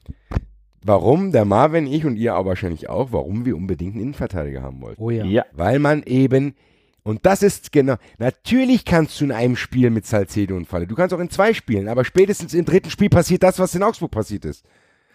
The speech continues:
Speaker 1: Das geht nicht. Diese Mannschaft, und über, über Jovic reden wir auch noch, diese Mannschaft kann Rebic und Abraham nicht ersetzen.
Speaker 2: Hm.
Speaker 1: Das hätte ich aufgrund der Breite, die wir haben und auch feiern, nicht gedacht.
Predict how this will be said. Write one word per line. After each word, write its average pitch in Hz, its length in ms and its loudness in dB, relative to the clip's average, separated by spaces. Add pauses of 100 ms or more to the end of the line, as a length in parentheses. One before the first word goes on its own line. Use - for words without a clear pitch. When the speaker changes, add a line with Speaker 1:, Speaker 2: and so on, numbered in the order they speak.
(160)
Speaker 1:
Das - 180 -2
geht 220 240 0
nicht. 139 200 0 (220)
Diese 127 200 2
Mannschaft, 202 580 0 (340)
und 123 240 -4 (280)
über, 135 180 2
über 123 340 2
Jovic 180 380 2
reden 185 160 0
wir 175 100 -2
auch 190 140 -4
noch, - 160 -6 (320)
diese 107 200 0
Mannschaft 160 540 0
kann 131 220 0
Rebic 175 480 2
und 120 200 -6 (220)
Abraham 139 480 2
nicht 123 160 -2
ersetzen. 117 580 -4 (220)
Speaker 2:
Hm. 107 200 -10
Speaker 1:
Das 82 180 -6
hätte 180 220 4
ich 180 360 -2
aufgrund 120 400 -2
der 110 80 6
Breite, 151 440 2
die 113 200 0
wir 101 160 0
haben 156 280 2
und 110 120 -6
auch 98 80 -6
feiern, 151 320 -2
nicht 160 140 -4
gedacht. 156 500 -2